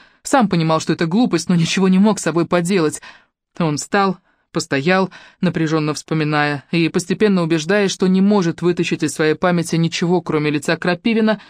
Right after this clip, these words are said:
о котором он думал в ту минуту, когда жена что-то робко сказала за его спиной. Поколебавшись, Швейцман вернулся в комнату,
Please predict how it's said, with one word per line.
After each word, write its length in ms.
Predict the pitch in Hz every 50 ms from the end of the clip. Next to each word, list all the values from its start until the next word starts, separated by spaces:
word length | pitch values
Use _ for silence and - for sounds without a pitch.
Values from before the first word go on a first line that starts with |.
| - - _
о 120 | - 208
котором 400 | 190 208 190 - 196 190 185 185
он 140 | 185 185 180
думал 200 | 165 185 185 185
в 80 | 170 -
ту 120 | - 190
минуту, 420 | 180 180 175 180 185 180 165 175 156
когда 320 | 170 160 156 151 170 165
жена 260 | 160 165 165 165 165
что-то 320 | 165 - 170 160 - 165 160
робко 300 | 160 156 - - 165 156
сказала 500 | - - 165 156 151 165 165 165 165 160
за 160 | 156 165 165
его 220 | 165 160 165 175
спиной. 680 | 165 - - - 190 185 185 196 190 170 151 139 135 - _ _ _ _ _ _ _ _ _ _ _ _ _ _ _ _ _ _ _ _ _ _ _ _ _ _ _ _ _ _ _ _ _ _ _ _ _ _ _ _ _ _ _ _ _ _ _ _ _ _ _ _ _ _ _
Поколебавшись, 760 | _ 175 165 - 220 233 233 320 294 - - 262 247 - - 190
Швейцман 580 | 196 - - 226 254 254 - - 240 226 214
вернулся 420 | 214 226 220 226 214 180 - - 165
в 80 | -
комнату, 480 | - - 247 226 220 202 - 190 170